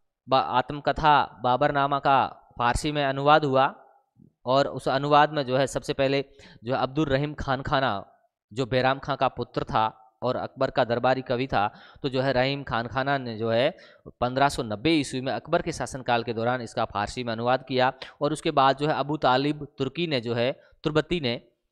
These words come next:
शाहजहाँ के समय में इसका अनुवाद किया और अंग्रेजी में इसका जो है एस्टिनियस हुस्ना बेबरीज ने उन्नीस सौ नौ ईस्वी में इस बाबरनामा का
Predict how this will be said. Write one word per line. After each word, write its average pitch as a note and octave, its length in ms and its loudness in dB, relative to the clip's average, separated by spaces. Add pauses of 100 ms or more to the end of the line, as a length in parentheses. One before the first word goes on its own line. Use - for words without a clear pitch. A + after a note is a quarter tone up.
(260)
शाहजहाँ D#3+ 340 2
के E3 120 -4
समय A#2+ 220 -6
में A#2+ 80 -4
इसका G#2+ 220 -4
अनुवाद A#2+ 320 0
किया E3 240 0
और C3 140 2
अंग्रेजी D3+ 560 -2
में B2 180 -2
इसका A2+ 240 -2
जो A2 120 -4
है A#2+ 200 0
एस्टिनियस C3+ 440 -6
हुस्ना C3 440 -4 (260)
बेबरीज B2 600 -2
ने A2+ 220 -4 (460)
उन्नीस C3 360 -8
सौ C3 100 -2
नौ A2+ 260 -4
ईस्वी A2 300 -8
में A2 220 -6
इस A2 300 -10 (380)
बाबरनामा G#2+ 720 -2
का A2+ 300 0